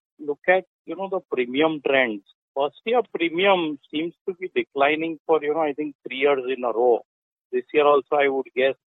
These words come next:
so it'll be four years in a row. So why is it, despite, you know, we trying to move from a premium to a mass market, this is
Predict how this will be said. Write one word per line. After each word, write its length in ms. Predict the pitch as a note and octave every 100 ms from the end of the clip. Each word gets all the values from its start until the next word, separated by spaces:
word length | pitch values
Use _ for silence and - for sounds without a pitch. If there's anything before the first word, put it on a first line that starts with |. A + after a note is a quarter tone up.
| _
so 140 | B2+ B2
it'll 120 | B2 -
be 120 | C3 -
four 200 | B2 C3
years 240 | C#3 B2 B2
in 120 | A#2
a 80 | A2
row. 260 | A2 G2 - _ _ _ _ _ _
So 180 | B3 - _
why 440 | - C#3 C#3+ F3 C#4
is 60 | B3
it, 140 | C#4 -
despite, 460 | D3+ - - G3+ G#3+
you 80 | G#3+
know, 140 | A3
we 140 | G#3 G3+ C#3
trying 400 | C3+ D3 F3 F#3 G3
to 80 |
move 320 | F3 D3 D#3 E3
from 220 | - E3+ F3
a 80 | - C#3
premium 480 | B2+ C3+ D#3 D#3+ D3+
to 80 | D#3+
a 100 | C#3+
mass 240 | A2+ C3 -
market, 540 | C3+ A#2+ - - B2+ A2 _ _ -
this 120 | B2+
is 120 | -